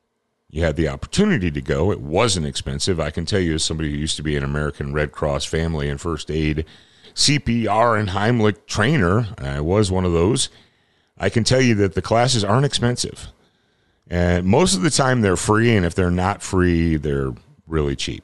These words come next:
twenty-five bucks or thirty bucks. Basically, it covers the cost of the coffee and the donuts that get put out, or it covers the cost of renting the,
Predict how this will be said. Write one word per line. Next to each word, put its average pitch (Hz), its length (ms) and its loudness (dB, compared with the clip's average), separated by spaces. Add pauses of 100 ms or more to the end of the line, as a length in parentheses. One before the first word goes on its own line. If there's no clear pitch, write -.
(120)
twenty-five 69 460 -6
bucks 60 240 -12
or 60 80 -14
thirty 64 240 -8
bucks. 58 240 -10
Basically, 73 380 -4
it - 60 -10
covers 73 300 -2
the 67 60 -12
cost 67 380 -6
of 62 200 -10 (580)
the 87 100 -8
coffee 78 420 -2
and 71 100 -4
the 69 60 -8
donuts 65 560 -6
that - 160 -10
get - 160 -12
put 64 220 -6
out, - 260 -18 (400)
or 71 160 -2
it - 60 -8
covers 71 340 0
the 73 80 -6
cost 73 400 -2
of 67 160 -6
renting 73 540 -2
the, 64 160 -6